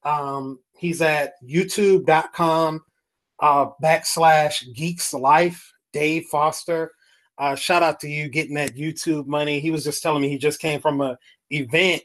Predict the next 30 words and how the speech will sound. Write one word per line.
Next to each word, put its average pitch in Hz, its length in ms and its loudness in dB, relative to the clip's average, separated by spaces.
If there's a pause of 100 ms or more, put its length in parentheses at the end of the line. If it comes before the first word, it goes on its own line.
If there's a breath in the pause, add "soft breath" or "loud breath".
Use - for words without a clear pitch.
in 147 260 -4
California. 143 920 2 (360 loud breath)
And 147 100 0
actually, 196 360 4
I 190 100 6
want 208 340 2
you 220 160 -2
guys 147 460 0
to 139 320 -2 (440)
see 214 280 0
if 170 100 4
maybe 175 220 2
we 170 160 -2
can 170 120 -10
get, 156 280 -2 (120)
uh, 151 280 0 (180)
hooked 196 260 0
up 175 140 2
with 160 180 -4
the 151 80 -2
next 170 300 -6
YouTube 151 480 -2
event 135 300 -4
to 135 80 -12
go 139 180 0
out 131 240 2
there. 147 300 4
This 165 180 2
guy 151 200 4
basically 143 680 0